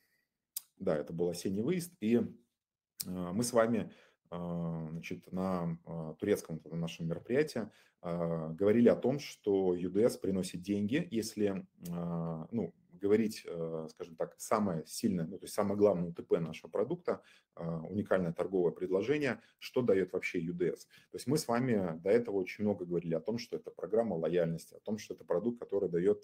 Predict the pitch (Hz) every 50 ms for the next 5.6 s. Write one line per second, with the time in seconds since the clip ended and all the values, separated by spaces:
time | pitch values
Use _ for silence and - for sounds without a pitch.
0 | - - 82 80 80 80 80 80 _ _ - _ _ _ - 85 82 82 82 80
1 | 80 80 78 78 - - 80 80 78 76 73 _ _ _ _ _ _ - - _
2 | _ _ _ _ _ _ _ _ _ _ _ _ _ 87 87 95 92 113 123 120
3 | 120 - 98 85 90 92 90 87 107 113 - - 92 - - - 92 92 92 87
4 | 85 82 - 76 73 76 - - - - _ _ 92 - - - - 98 98 120
5 | 131 - - - - 104 107 107 104 95 87